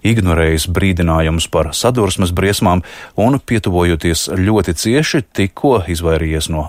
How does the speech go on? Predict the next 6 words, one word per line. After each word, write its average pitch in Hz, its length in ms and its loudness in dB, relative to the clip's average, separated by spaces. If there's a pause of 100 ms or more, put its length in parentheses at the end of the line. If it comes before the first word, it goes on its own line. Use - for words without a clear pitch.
sadursmes. - 640 -2 (1040)
Ziemeļīrijas 160 800 2
republikāņu 104 800 0
un 104 240 0
unionistu 95 720 0
partijas 90 540 0